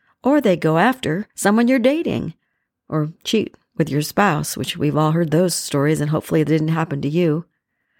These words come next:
Some people are easier to give a second chance to than others. And in a romance, like I said, lying, cheating, stealing your money, abandoning you,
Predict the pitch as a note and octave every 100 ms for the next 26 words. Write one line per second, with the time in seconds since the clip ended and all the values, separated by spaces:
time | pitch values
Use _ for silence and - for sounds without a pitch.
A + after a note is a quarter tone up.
0 | _ _ _ - - D4 D4 D4 A#3 G#3+
1 | F#3+ F#3+ - E3+ - F3+ E3+ E3+ E3+ E3+
2 | F3 D#3+ D#3 D#3 - C#3+ E3+ F3+ - -
3 | - E3 F3 - A3 G#3 D3+ - - _
4 | _ _ _ _ _ - G3+ A#3 G#3+ G#3
5 | G#3 B3 B3+ B3 - - E3 D#3 - F3
6 | F3+ G#3 G#3+ - D3 E3 F3 G3 G#3 F3+
7 | F3+ F#3+ G#3+ A3+ - - F#3 G3+ F3+ F#3
8 | G#3 A3 D#3+ F3+ G3 G#3+ A3 A3+ A3+ C4+